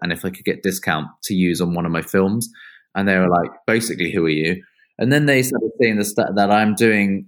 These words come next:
a sort of a different style of adventurous filming with sharks. And, you know, d-, I did a film with Discovery where I, I was skydiving, um, into the, into a marine protected area in Palau. And so there's like, this is, this is an interesting way this guy's approaching filming. So they said,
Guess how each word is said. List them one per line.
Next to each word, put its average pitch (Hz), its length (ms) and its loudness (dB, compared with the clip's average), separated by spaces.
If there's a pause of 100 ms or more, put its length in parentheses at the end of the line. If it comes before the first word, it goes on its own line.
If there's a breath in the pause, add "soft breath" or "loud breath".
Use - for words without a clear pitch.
a 113 60 -2
sort - 160 -2
of 107 80 4
a 104 60 2
different 113 400 -2
style 101 360 2
of 87 160 0 (160)
adventurous 95 840 -2
filming 95 400 2
with 85 160 0
sharks. 95 640 0 (100)
And, 82 320 -2 (320 loud breath)
you 107 60 -2
know, 85 160 0
d-, 101 180 0
I 98 80 0
did 92 140 2
a 90 40 -2
film 90 460 0 (100)
with 90 140 -2
Discovery 90 440 0
where 85 300 0
I, 90 40 -6
I - 20 0
was 85 180 -4
skydiving, 90 800 0 (220)
um, 85 460 -2
into 87 540 0 (480 loud breath)
the, 90 140 -4 (120)
into 92 480 0
a 87 60 -4
marine 95 260 0
protected - 360 -8
area 87 300 2
in 80 180 -8
Palau. 92 360 0
And 98 180 -4
so 107 160 2
there's 104 220 0
like, 101 180 -2 (120)
this 143 200 -2
is, 123 80 -8
this 147 180 0
is 147 120 2
an 135 80 2
interesting 123 540 2
way 110 260 2
this 95 140 -2
guy's 95 300 0 (140)
approaching 92 420 -4
filming. 90 440 0
So - 100 -8
they 98 120 2
said, 95 280 0